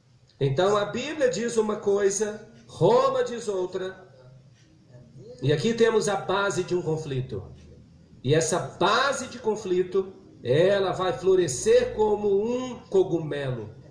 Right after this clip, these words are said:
E isso vai ser deflagrado dentro de pouco tempo, em breve. A autoridade da igreja não pode, portanto, ser limitada pela autoridade das Escrituras.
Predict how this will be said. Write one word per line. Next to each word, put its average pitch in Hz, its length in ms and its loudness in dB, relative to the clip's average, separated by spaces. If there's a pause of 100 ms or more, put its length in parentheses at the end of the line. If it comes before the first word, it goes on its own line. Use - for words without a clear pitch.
(140)
E 170 200 4
isso 226 240 -2
vai 185 140 -2
ser 196 200 -2
deflagrado 156 1040 -2
dentro 180 380 2
de 131 160 -4
pouco 180 400 4
tempo, 135 320 -2
em 202 140 4
breve. 127 460 -2 (360)
A 139 80 -2
autoridade 185 800 0
da 220 100 0
igreja 196 420 0
não 196 120 -4
pode, 185 340 -2
portanto, 185 540 -4
ser 185 220 -2
limitada 190 600 -2
pela 175 220 0
autoridade 156 560 -2
das 143 200 -2
Escrituras. 131 960 -4